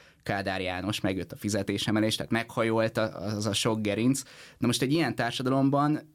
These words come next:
nyilvánvaló, és szerintem a magyar tömegfilmnek ez az egyik alapvető problémája, hogy nem tudunk igazi hősöket, igazi sikerélményeket, igazi révbeért, bölcs karaktereket,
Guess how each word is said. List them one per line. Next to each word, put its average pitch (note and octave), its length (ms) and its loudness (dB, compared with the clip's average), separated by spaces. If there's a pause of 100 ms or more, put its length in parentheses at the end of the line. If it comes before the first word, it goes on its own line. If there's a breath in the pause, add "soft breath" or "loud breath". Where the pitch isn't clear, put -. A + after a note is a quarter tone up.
(100)
nyilvánvaló, A2+ 720 4
és A#2 80 2
szerintem A#2+ 300 2
a A#2+ 40 4
magyar B2 280 4
tömegfilmnek A2+ 600 0
ez C#3 120 0
az D#3+ 80 2
egyik G2+ 280 -2
alapvető F#2 460 -2
problémája, G2 800 2 (400 loud breath)
hogy A#2 320 0 (120)
nem F3 280 4
tudunk B2 280 0
igazi A#2+ 520 2
hősöket, A#2 540 2
igazi C3 340 0
sikerélményeket, G#2+ 1040 0
igazi A#2 500 2 (280 loud breath)
révbeért, A#2 1000 2
bölcs C3+ 640 2
karaktereket, G#2+ 1000 -2